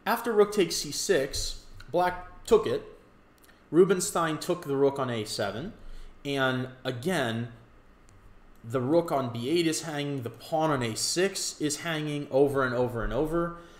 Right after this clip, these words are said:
Yeah, the, the queen has the open file, but we can stuff that open file on the next turn.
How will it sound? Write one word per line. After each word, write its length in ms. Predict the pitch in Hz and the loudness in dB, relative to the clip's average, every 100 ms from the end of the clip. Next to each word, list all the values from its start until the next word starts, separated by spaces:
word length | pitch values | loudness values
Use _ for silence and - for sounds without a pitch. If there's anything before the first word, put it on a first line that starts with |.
| - - | -18 0
Yeah, 340 | 127 135 110 - | 4 4 2 -6
the, 160 | - 120 | -4 -4
the 80 | 123 | -4
queen 280 | - 202 226 | -6 -2 -2
has 240 | 214 196 | 0 0
the 100 | 160 | 4
open 260 | 175 170 131 | 2 2 -2
file, 600 | 151 190 240 123 110 113 - - _ | -4 -2 2 2 2 -4 -16 -20 _
but 520 | 117 143 127 - - - | 0 4 4 2 -8 -8
we 200 | 117 185 | -2 0
can 160 | 185 | 0
stuff 460 | - - - 185 185 | -2 -4 0 0 2
that 200 | 156 170 | 0 2
open 260 | 139 123 117 | 2 2 -4
file 460 | 127 117 110 113 | -2 0 0 2
on 140 | 123 117 | 2 2
the 60 | |
next 360 | 113 120 117 - | 2 0 -4 -4
turn. 260 | 175 131 | -4 -4